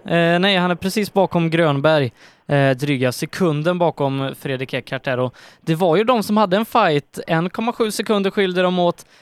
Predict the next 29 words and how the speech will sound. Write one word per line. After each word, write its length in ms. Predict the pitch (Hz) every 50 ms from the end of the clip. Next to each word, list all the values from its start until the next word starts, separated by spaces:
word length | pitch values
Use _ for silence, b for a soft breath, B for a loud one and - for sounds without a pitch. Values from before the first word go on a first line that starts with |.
| b b b
till 440 | - - 151 143 156 180 208 208 190
Fredriks 640 | - - 208 196 185 175 175 180 175 170 - -
fördel. 440 | 202 190 175 165 160 160 165 156 147 b b b b b
Nu 180 | b 151 135 131
är 40 | 143
det 120 | 175 208
Grönberg 440 | 214 240 233 220 185 175 180 208 202
som 140 | - 208 196
har 60 | 196
tagit 380 | - - 208 196 196 196 - 202
in 240 | 190 185 185 185
en 320 | - - 185 180 175 175 185
komma 260 | - - 202 214 214
fyra 400 | - - 226 208 170 160 175 208
av 160 | 226 226 220
dem. 320 | 202 190 170 151 135 127 117 b b b b b b
Alltså 220 | b 151 - 156
startnummer 440 | 139 - 156 147 - 156 147 143 143
nio, 280 | 147 151 143 131 131 123
Fredrik 460 | - - 139 131 131 123 135 - -
Eckhardt 400 | 147 131 - - - 143 135 -
där. 240 | - 131 120 117 113 - b b b b b b
Eh, 540 | 131 123 123 123 120 120 120 120 120 123 -
fight 420 | - - - 214 233 208 - - -
med, 640 | 185 185 175 170 165 160 156 147 160 160 160 156
eh, 60 | 156 151
Thomas 320 | - 170 165 160 156 156
Grönberg. 480 | - 175 160 151 143 131 135 135 139 -
Och 420 | - - 175 175 180 180 175